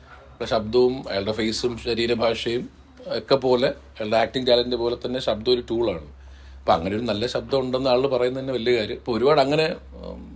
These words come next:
എല്ലാ സിനിമകളിലും, എന്റെ എല്ലാ സിനിമയിലും ഞാനാ ഡബ് ചെയ്തിരിക്കുന്നതാണ്. അപ്പൊ അങ്ങനെ ഒരു നല്ല കമന്റ്സ് എപ്പോഴും വരാറുണ്ട് ശബ്ദത്തെ പറ്റി.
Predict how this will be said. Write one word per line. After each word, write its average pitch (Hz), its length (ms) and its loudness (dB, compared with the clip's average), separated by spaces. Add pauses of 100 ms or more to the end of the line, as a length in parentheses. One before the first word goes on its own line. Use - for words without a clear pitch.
(160)
എല്ലാ 143 260 4
സിനിമകളിലും, 156 420 2
എന്റെ 143 180 2
എല്ലാ 139 200 2
സിനിമയിലും 135 320 -2
ഞാനാ 117 180 -2
ഡബ് 98 220 -4
ചെയ്തിരിക്കുന്നതാണ്. 82 520 -6
അപ്പൊ 80 180 -12
അങ്ങനെ 95 240 -6
ഒരു 127 80 -8
നല്ല 120 200 -4
കമന്റ്സ് 131 320 -4
എപ്പോഴും 139 280 -4
വരാറുണ്ട് 120 400 0
ശബ്ദത്തെ 95 340 -8
പറ്റി. 87 260 -12